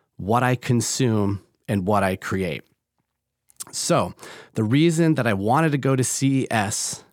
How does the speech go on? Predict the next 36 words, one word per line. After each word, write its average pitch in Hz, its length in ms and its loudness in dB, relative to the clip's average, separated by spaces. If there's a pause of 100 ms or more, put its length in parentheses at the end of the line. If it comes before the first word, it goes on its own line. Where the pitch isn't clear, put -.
(720)
is 117 100 -2
so - 120 -2
that 107 140 0
I 120 60 4
could 113 200 -4
put - 220 2
myself 101 600 -4
on 120 420 2 (100)
the 113 80 -8
playing 170 340 0
field, - 300 -10 (960)
right? 127 160 0
How 135 220 2
can 165 200 2
you 151 100 4
win 139 160 4
the 123 80 2
game 120 420 2
if 104 120 -4
you're 101 80 0
not 120 280 2
even 123 220 2
on 117 140 2
the 110 80 -2
field? 101 480 -4 (260)
So - 120 -6
if 101 120 -4
I 131 100 4
want 156 220 4
to 143 60 4
win 139 160 2
the 127 80 0
game 117 460 0
at 107 140 -4
creating 110 500 0
impact, 113 580 -2